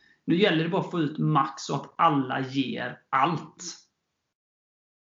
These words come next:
Vi ska inte förlora för att vi inte ger allt. Ska vi förlora ska det vara för att motståndarna gör det bättre. Det är därför den här förlusten mot ett Hammarby som inte kommer upp i en speciellt hög nivå, att den förlusten smärtar oerhört. Samma sak med Blåvitt hemma.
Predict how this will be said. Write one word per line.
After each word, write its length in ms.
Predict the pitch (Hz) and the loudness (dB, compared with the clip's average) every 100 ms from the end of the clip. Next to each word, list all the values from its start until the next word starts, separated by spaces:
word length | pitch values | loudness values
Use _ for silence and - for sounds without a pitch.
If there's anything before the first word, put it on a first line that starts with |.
| _ 160 | _ -2
Vi 60 | 156 | 0
ska 160 | 185 | 2
inte 180 | 175 143 | 0 -2
förlora 840 | - 175 196 170 131 131 131 131 | -4 -2 4 4 4 0 -2 -4
för 340 | 127 - 135 131 | -4 -2 -2 0
att 260 | 127 - | -4 -6
vi 200 | 135 135 | 0 2
inte 280 | 143 - 139 | 2 0 -6
ger 360 | 127 135 127 - - | -4 -4 -4 -4 0
allt. 360 | 131 151 - | 0 0 -4
Ska 120 | - | -6
vi 100 | 170 | -4
förlora 460 | 156 202 170 135 135 | -2 0 2 2 0
ska 180 | - 147 | 0 0
det 80 | 139 | 0
vara 180 | 123 | -2
för 80 | - | -6
att 80 | - | 2
motståndarna 680 | 143 131 - 127 117 123 131 | 4 2 0 -8 -8 -2 4
gör 260 | 135 120 | 4 2
det 180 | 127 131 | -2 -2
bättre. 440 | 147 - - 147 151 | -2 -4 -4 0 2
Det 100 | 156 | 2
är 40 | |
därför 420 | 156 135 135 147 143 180 | 2 0 -2 -8 -6 -4
den 100 | 180 | 0
här 160 | 143 | 0
förlusten 540 | - 156 151 - 147 135 | -2 -6 -6 -8 -4 -4
mot 120 | 135 | -4
ett 80 | - | -2
Hammarby 420 | 160 131 120 127 | 0 0 -4 -6
som 160 | 139 | -2
inte 200 | 156 156 | -2 -2
kommer 220 | - 143 151 | -4 0 0
upp 220 | - 120 | -2 -6
i 20 | |
en 40 | |
speciellt 420 | - 151 196 139 - - _ - | -8 -4 -2 -2 -4 -14 _ 0
hög 300 | 165 131 113 | 2 2 2
nivå, 400 | 147 143 113 - _ - | 0 2 -2 -8 _ -12
att 140 | 147 | -8
den 140 | 143 - | -6 -2
förlusten 360 | 185 180 147 | 0 -2 -4
smärtar 520 | - 180 180 - 135 | -6 -4 -6 -6 0
oerhört. 480 | 185 143 113 - - _ _ - | 2 2 -2 -12 -20 _ _ -8
Samma 460 | - 160 131 139 | 0 2 2 -2
sak 260 | 156 165 160 | -2 -4 -2
med 100 | 143 | -4
Blåvitt 400 | 170 151 127 139 | -2 -2 -4 -2
hemma. 340 | 143 - - | -2 -2 -8